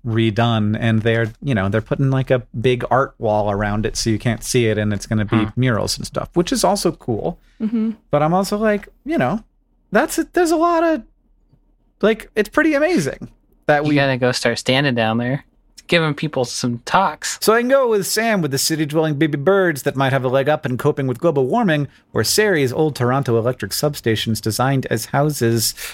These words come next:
Speaker 1: And you're tied, so I really have to pick which one of these is good and better.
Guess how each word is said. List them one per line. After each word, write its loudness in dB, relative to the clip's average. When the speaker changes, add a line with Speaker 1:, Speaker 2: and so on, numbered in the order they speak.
Speaker 1:
And 4
you're 4
tied, 0
so 2
I 4
really 2
have 0
to 0
pick 0
which 0
one 2
of -2
these 0
is -6
good 0
and -4
better. 2